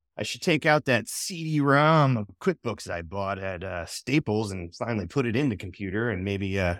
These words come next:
maybe set QuickBooks up, 'cause I don't know any of that stuff. I've been holding on to this license for a while." Uh, but the second and third time around, I'm like, "Oh, what's a line of credit? Why is it different than a loan? Should I go get it? How do you even do that?" You know?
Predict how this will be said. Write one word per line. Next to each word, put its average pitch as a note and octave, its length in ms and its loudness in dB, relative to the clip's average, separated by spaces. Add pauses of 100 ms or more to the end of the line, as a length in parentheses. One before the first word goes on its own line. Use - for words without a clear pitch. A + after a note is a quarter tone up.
(340)
maybe A#2+ 180 0
set - 260 0
QuickBooks A#2+ 480 0
up, G2 200 0 (200)
'cause G2+ 180 -4
I B2+ 140 6
don't D3 160 8
know C3 120 8
any C#3+ 180 6
of D3+ 60 6
that D#3 240 4
stuff. A2 320 -2
I've G#2+ 120 -2
been A2 100 0
holding C3 220 4
on B2 180 4
to A2 40 2
this E3+ 180 0
license F#2+ 340 -4
for G2+ 120 -8
a G2 60 -4
while." F#2+ 340 -2 (680)
Uh, C#3 200 6
but - 140 -6
the D#3+ 80 -4
second G#3+ 420 2
and G#3 140 2
third D4 240 6
time F#3 260 4
around, D3+ 300 4
I'm D3 80 0
like, C#3 220 -2
"Oh, A3+ 180 2
what's C#3+ 320 4
a F#3 60 2
line D#3+ 300 2
of C3+ 100 -4
credit? E3+ 420 2
Why C3+ 200 2
is C3+ 100 -6
it A#2 100 -10
different C#3+ 340 -4
than B2+ 120 4
a A#2+ 60 4
loan? D3 440 6
Should A#2+ 220 -4
I B2 100 -2
go A#2 160 0
get C#3+ 240 4
it? B2 120 6
How B2+ 160 0
do C3+ 60 -6
you B2+ 160 -4
even A2 220 -8
do D3 200 -2
that?" G#2 380 2
You G2+ 120 -4
know? G2 200 -2